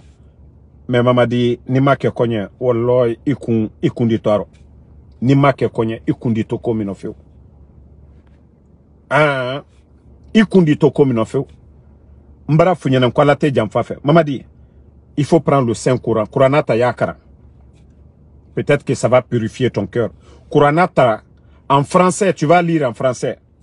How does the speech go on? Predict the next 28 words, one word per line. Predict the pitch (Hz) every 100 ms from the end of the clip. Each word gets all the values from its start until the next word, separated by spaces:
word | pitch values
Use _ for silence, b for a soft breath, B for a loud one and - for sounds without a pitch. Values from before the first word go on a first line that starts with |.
| _ _ _ _ 139
Yo | 156
Courant, | - 143 135
Al-Courant | 139 120 139 123 135 139 -
contenu, | 131 117 135 135
là. | 110 98 _ _ _ _ _ _ _ _ _ _ _ _ _ _ _
Ni | 127
ma | 127 131
ke | -
konye, | 110 113 113
ikundi | 113 113 110
te | -
komino. | 110 123 123 113 - - - - - _ _ - - _ - - -
Président | 160 156 170
Alpha | 151 135 117
Condé, | 127 123 120 -
kami | 156 127 117
ke | - 139
jamana | 110 110 117
minya. | 107 104 -
Mamadi, | 127 127 117 - b b -
atara, | 117 - 151 151 113 -
itena | 135 139 117
sala | - 117
kela. | - 92 - - _ _ - - - _ _ _ _ - - -
Vous | 147
n'avez | 160
pas | 185 190
vu ? | 160